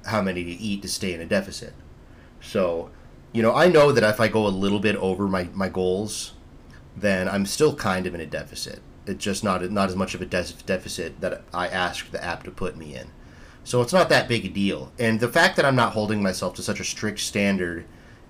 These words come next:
and I've changed my, my mental,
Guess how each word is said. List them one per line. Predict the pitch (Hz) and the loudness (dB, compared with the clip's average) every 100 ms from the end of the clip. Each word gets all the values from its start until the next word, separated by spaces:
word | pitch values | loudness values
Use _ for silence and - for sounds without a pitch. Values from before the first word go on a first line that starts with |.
| - | 0
and | 117 113 107 101 98 - - - - - - - - | 4 4 2 -2 -8 -16 -20 -20 -20 -20 -20 -8 2
I've | 110 98 | 2 2
changed | - 123 110 113 107 101 | 0 2 2 2 0 2
my, | 98 95 | 2 2
my | 95 98 98 | 0 0 0
mental, | 92 98 98 101 113 110 90 87 | 0 -2 0 2 2 -2 -2 -4